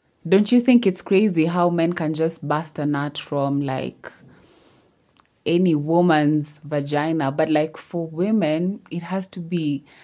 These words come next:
something specific. You really have to put in the work.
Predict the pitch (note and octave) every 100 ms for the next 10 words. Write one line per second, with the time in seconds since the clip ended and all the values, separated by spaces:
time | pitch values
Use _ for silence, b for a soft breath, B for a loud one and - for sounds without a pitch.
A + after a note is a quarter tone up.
0 | b b - G3+ G3 G3+ F#3 - D#3 D3+
1 | F3+ F3+ F#3+ - F3 E3 G#3 G#3 F#3 F3+
2 | F#3 - - D3+ D3+ - F#3 F#3+ F3 D3
3 | C#3 C#3 D#3+ E3 F3+ -